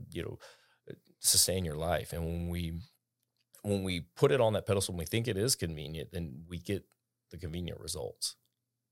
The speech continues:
And that's where we're at. The chronic disease. I mean, I, I went to my kids' elementary school.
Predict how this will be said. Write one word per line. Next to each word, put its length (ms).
And 100
that's 180
where 120
we're 100
at. 180
The 80
chronic 300
disease. 340
I 40
mean, 200
I, 60
I 20
went 140
to 60
my 160
kids' 220
elementary 440
school. 400